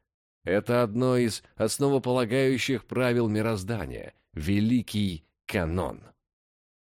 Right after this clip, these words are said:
В помещении радиостанции, куда Солодилин притаскивает с собой котёнка, не в машине же его оставлять, вокруг находки собирается охующий дамский консилиум.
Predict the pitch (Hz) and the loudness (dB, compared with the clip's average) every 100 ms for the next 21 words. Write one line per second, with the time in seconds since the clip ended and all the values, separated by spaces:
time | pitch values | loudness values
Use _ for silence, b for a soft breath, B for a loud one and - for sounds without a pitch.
0 | _ _ _ _ 98 120 117 165 160 147 | _ _ _ _ 0 2 2 2 4 4
1 | 135 143 139 131 - 165 143 - 87 85 | 4 2 2 0 0 0 0 0 -2 0
2 | 95 95 90 95 95 95 98 92 98 98 | 0 0 0 0 0 2 0 0 -2 -2
3 | 92 87 90 85 80 - 85 82 80 92 | -2 -4 -4 -4 -4 -4 -2 -2 -2 -4
4 | 143 120 90 73 - b 110 117 90 76 | -2 -2 -2 -4 -4 b 0 2 2 -2
5 | - 160 190 107 80 71 65 - 92 67 | -2 -2 0 0 0 -2 -4 -4 -6 -4
6 | 53 - B B B - 147 165 233 220 | -8 -12 B B B -4 -2 0 0 0
7 | 135 120 - 180 - 147 139 - 135 135 | 0 0 2 0 0 -2 -2 -2 0 2
8 | 170 151 - 135 - 180 - 143 127 113 | 4 2 0 -4 2 0 2 0 2 0
9 | 123 113 80 98 92 - 87 - 92 78 | -2 -2 0 -2 -2 -2 -4 -2 -4 -4
10 | - 76 60 53 - - | -6 -8 -8 -8 -12 -16